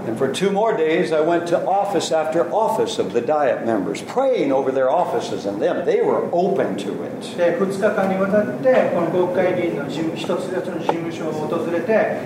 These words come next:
Speaker 2: このお祈りをしていました。彼らは非常に心を開いていました。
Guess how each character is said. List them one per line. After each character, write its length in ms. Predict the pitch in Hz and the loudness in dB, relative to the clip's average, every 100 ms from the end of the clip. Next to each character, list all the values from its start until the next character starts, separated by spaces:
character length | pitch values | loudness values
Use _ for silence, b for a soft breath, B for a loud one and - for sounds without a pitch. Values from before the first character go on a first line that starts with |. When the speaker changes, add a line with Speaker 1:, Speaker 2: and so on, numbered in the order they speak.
| - | -6
Speaker 2:
こ 60 | 170 | -4
の 140 | 151 | 0
お 140 | 160 156 | 0 2
祈 240 | 156 147 | 0 0
り 20 | 151 | 2
を 340 | 170 170 170 - - | 4 4 2 -4 -8
し 100 | - | -4
て 120 | 160 | -4
い 40 | |
ま 80 | 135 | -2
し 80 | 131 | -4
た。 80 | 135 | 0
彼 160 | 175 | 4
ら 60 | 165 | 4
は 100 | 151 | 2
非 60 | 156 | 0
常 100 | 165 | -2
に 80 | |
心 300 | 165 190 175 | -2 0 0
を 20 | 156 | 2
開 160 | 170 | 2
い 20 | 175 | 2
て 80 | |
い 40 | - | -2
ま 60 | |
し 80 | 120 | -4
た。 200 | - - | -8 -12